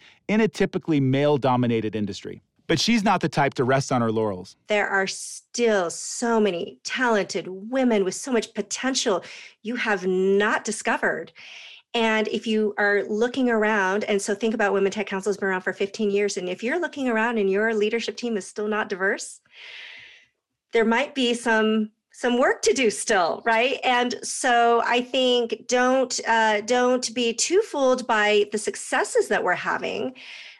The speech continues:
Speaker 2: Make sure there's this, uh, you know, moment of reality check and bring your leadership teams along. You know, never let where we're at be good enough.
Speaker 1: To understand how Sarah became such an impressive ambassador for inclusion in the workplace,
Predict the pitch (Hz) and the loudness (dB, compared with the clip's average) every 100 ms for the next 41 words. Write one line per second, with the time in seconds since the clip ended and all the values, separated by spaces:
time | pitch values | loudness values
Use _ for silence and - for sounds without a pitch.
0 | - 226 240 - 294 233 220 226 208 - | -2 0 2 0 0 2 2 0 -2 -4
1 | - - - 208 202 202 220 220 196 - | -14 -12 0 2 2 2 2 2 -2 -6
2 | 190 208 185 214 226 220 - 208 202 403 | 0 2 4 2 0 -2 -4 0 0 -2
3 | - - _ _ _ _ _ _ _ _ | -6 -20 _ _ _ _ _ _ _ _
4 | - 233 233 233 226 220 226 220 214 226 | -6 -2 0 2 2 2 0 -4 0 2
5 | 240 262 262 262 262 269 262 226 277 269 | 4 2 2 2 2 0 -4 -2 -4 0
6 | 269 254 339 170 - 214 226 220 220 233 | 0 2 0 -4 -10 -2 2 2 2 2
7 | 254 277 254 240 226 220 214 214 - 196 | 2 0 2 0 2 0 2 0 0 0
8 | 190 - - 202 185 160 151 - - _ | -2 -4 -6 -4 -4 -8 -12 -14 -20 _
9 | - 160 208 240 208 185 170 156 143 - | -2 2 4 4 2 2 2 4 2 0
10 | 175 165 165 151 - 131 - 147 135 117 | 2 4 2 0 0 0 0 0 0 -2
11 | - 175 - 180 156 127 117 117 135 113 | 0 0 2 0 0 0 0 -2 -2 -2
12 | 104 123 113 - 139 120 117 107 104 101 | -2 -2 -4 -2 -2 0 -2 -2 -4 -6
13 | - 90 92 | -8 -12 -12